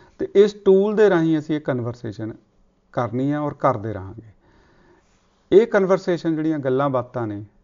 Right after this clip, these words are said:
ਇਹਨੂੰ ਅਸੀਂ ਅੱਜ ਹੋਰ ਵੀ ਵਧਾਵਾਂਗੇ, ਹੋਰ ਵੀ ਥੋੜ੍ਹਾ ਜਿਹਾ ਇਹ 'ਤੇ ਚਾਨਣਾ ਪਾਵਾਂਗੇ। ਕੁਛ ਜੌਬਾਂ ਨਾਲ ਰਿਲੇਟ ਹੋ ਜਾਣੀਆਂ ਇਹ ਗੱਲਾਂ ਸਾਰੀਆਂ ਤੇ ਕੁਛ ਤੁਹਾਡੇ ਵਿਚਾਰ ਆ ਜਾਣੇ ਆ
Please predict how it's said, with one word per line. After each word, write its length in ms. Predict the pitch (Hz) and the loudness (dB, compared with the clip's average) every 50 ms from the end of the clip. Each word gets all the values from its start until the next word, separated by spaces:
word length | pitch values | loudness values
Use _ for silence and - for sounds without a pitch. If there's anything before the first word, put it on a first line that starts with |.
| _ _ _ _ _ - | _ _ _ _ _ -2
ਇਹਨੂੰ 240 | 151 156 160 160 147 | 0 2 2 0 0
ਅਸੀਂ 220 | 147 - 147 147 143 | -2 -4 -4 -4 -4
ਅੱਜ 140 | 123 113 123 | -6 -8 -8
ਹੋਰ 320 | 120 120 117 120 120 127 | -8 -6 -6 -4 -2 -2
ਵੀ 120 | 135 147 | -2 -2
ਵਧਾਵਾਂਗੇ, 580 | 135 151 143 156 147 139 131 127 123 123 123 131 - _ _ _ _ _ _ _ _ - | -2 -2 -2 -4 -4 -6 -6 -8 -8 -10 -12 -12 -16 _ _ _ _ _ _ _ _ -6
ਹੋਰ 180 | 127 131 127 123 | -4 -4 -2 -2
ਵੀ 120 | 131 139 | -4 -6
ਥੋੜ੍ਹਾ 260 | 135 143 139 143 151 | -8 -8 -6 -4 -4
ਜਿਹਾ 140 | 147 143 139 | -2 -2 -4
ਇਹ 40 | 135 | -6
'ਤੇ 320 | 139 - 143 139 131 - - _ _ _ _ | -6 -4 -4 -4 -4 -6 -8 _ _ _ _
ਚਾਨਣਾ 360 | - 135 123 120 120 127 131 123 | -6 -4 -4 -4 -4 -6 -6 -6
ਪਾਵਾਂਗੇ। 460 | 127 127 123 123 127 131 123 123 120 120 _ _ _ _ _ _ _ _ _ | -8 -8 -6 -6 -6 -6 -6 -8 -8 -10 _ _ _ _ _ _ _ _ _
ਕੁਛ 240 | - 139 135 - 143 | -8 -8 -8 -8 -10
ਜੌਬਾਂ 560 | 123 110 - 139 131 123 113 117 135 131 131 | -12 -8 -4 -2 -2 -2 -2 -4 -6 -4 -4
ਨਾਲ 280 | 131 127 123 123 123 127 - _ _ _ _ _ _ _ _ - | -4 -6 -8 -8 -10 -14 -18 _ _ _ _ _ _ _ _ -12
ਰਿਲੇਟ 500 | - 123 117 123 123 123 123 123 120 123 | -10 -8 -6 -6 -4 -4 -4 -4 -4 -6
ਹੋ 160 | 123 123 120 | -6 -4 -4
ਜਾਣੀਆਂ 380 | 113 120 120 120 120 120 120 120 | -4 -2 -4 -4 -4 -6 -6 -8
ਇਹ 40 | 120 123 | -8 -8
ਗੱਲਾਂ 240 | 117 110 113 120 117 | -8 -6 -6 -8 -8
ਸਾਰੀਆਂ 380 | - 120 117 117 123 131 123 120 - _ _ _ _ _ _ _ _ _ _ - | -8 -8 -8 -6 -6 -6 -8 -10 -14 _ _ _ _ _ _ _ _ _ _ -10
ਤੇ 80 | 139 131 | -10 -10
ਕੁਛ 320 | - - 143 135 139 - | -8 -6 -8 -8 -8 -8
ਤੁਹਾਡੇ 360 | - - 147 143 131 113 123 | -10 -6 -4 -2 -2 -2 -4
ਵਿਚਾਰ 380 | 117 120 123 131 123 120 120 120 | -4 -4 -4 -4 -4 -4 -4 -4
ਆ 120 | 120 117 | -4 -4
ਜਾਣੇ 280 | 113 113 123 123 123 120 | -6 -6 -8 -8 -6 -8
ਆ 80 | 117 | -8